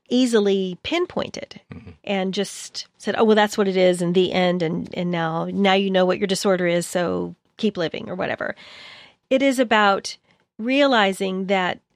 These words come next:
Speaker 1: you're not crazy,
Speaker 2: Yeah.
Speaker 1: that you're, you're really struggling. You really have an issue that's long-term.
Speaker 2: Think about the people who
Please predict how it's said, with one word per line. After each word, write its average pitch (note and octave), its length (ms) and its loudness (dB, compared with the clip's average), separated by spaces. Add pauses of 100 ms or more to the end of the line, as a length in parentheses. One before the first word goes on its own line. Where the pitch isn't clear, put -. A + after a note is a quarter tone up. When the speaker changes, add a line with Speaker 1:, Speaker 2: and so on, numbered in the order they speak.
(140)
Speaker 1:
you're G#3+ 180 2
not C#4 280 2
crazy, A#3+ 640 0 (180)
Speaker 2:
Yeah. F2 160 -14 (300)
Speaker 1:
that A3 140 -2
you're, A3 440 2 (340)
you're A3 200 -8
really C4+ 500 0 (100)
struggling. G3+ 580 -2
You G#3+ 180 -2
really A3+ 320 0
have G#3 680 0
an G#3 140 0
issue F3+ 680 0
that's - 240 -4
long-term. E3 640 -4
Speaker 2:
Think D#3+ 140 0
about - 180 0
the B2 60 -4
people A#2+ 400 -2
who F2+ 360 -6